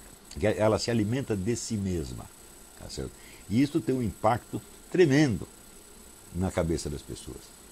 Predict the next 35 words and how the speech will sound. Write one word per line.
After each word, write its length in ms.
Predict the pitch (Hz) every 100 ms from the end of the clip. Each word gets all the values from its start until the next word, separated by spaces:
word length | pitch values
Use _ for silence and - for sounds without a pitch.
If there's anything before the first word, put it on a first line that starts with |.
| - -
E 60 |
a 60 | 92
coisa 260 | - 101 98
mais 220 | 147 -
fácil 360 | 98 101 - -
é 80 | 101
você 360 | 95 - 92 -
entrar 360 | 117 92 101
lá 240 | 87 107 156
e 40 |
ficar 260 | - - 127
por 160 | -
lá 120 | 147 175
mesmo. 300 | 120 107 67 - - - - - - - - - - - -
Quer 80 | 85
dizer, 80 | 90
nunca 340 | 95 120 147
mais 220 | 95 104 95
você 220 | 78 82
ter 300 | - 92 101 - - - - - - - 90
uma 340 | 92 92 92 -
abertura 580 | 87 87 80 95 82
séria 460 | - - 143 165 98
para 120 | -
outras 300 | 92 95 82
dimensões. 460 | 82 82 - 87 -
E 80 | 120
se 200 | - 202
tiver, 500 | - 104 101 151 -
você 260 | 98 107 123
vai 200 | 127 156
levar 400 | 165 98 147 151
aquele 280 | - 104
peso 460 | - - 107 87 80
junto. 420 | 73 71 65 57